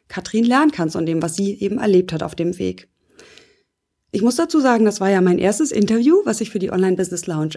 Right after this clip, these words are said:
aufgenommen habe und wir haben das Anfang September aufgenommen. Ausgestrahlt wird's jetzt kurz vor Jahresende zweitausendsechzehn. Und da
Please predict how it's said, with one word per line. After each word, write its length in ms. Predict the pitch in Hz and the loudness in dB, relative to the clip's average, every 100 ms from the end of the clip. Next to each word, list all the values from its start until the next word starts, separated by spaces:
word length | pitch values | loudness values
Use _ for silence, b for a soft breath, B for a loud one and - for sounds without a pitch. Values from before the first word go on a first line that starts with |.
| - | -4
aufgenommen 600 | 151 156 214 220 262 294 | -4 -2 0 2 2 0
habe 160 | 349 | -2
und 80 | 202 | -4
wir 140 | 170 | -4
haben 160 | 175 190 | -2 -2
das 260 | 190 185 - | -2 -4 -2
Anfang 500 | 190 294 - 254 247 | 2 2 2 -4 -4
September 440 | 170 - 175 202 | -6 -4 -2 0
aufgenommen. 520 | - 156 165 190 294 B B B B B - | 0 -2 0 2 2 B B B B B -8
Ausgestrahlt 640 | 202 - 220 - 180 175 | -8 -4 -6 -2 0 0
wird's 200 | 180 180 | -2 0
jetzt 440 | 185 180 - - | 0 0 -4 -12
kurz 220 | - 226 226 | -6 -4 0
vor 100 | 240 | 0
Jahresende 640 | 180 160 185 214 185 180 | 0 -2 -4 -2 -2 -2
zweitausendsechzehn. 1000 | - 180 180 175 151 151 - - 285 330 B B B B B | -4 -4 -2 -2 -2 -4 -6 -2 0 0 B B B B B
Und 300 | 226 233 233 - _ | 2 2 0 -10 _
da 340 | - 190 269 | -4 0 0